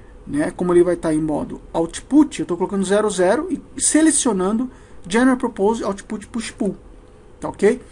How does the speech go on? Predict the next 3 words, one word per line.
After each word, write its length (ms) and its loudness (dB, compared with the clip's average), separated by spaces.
Então, 140 -6
aqui, 380 -6
configura 1600 -6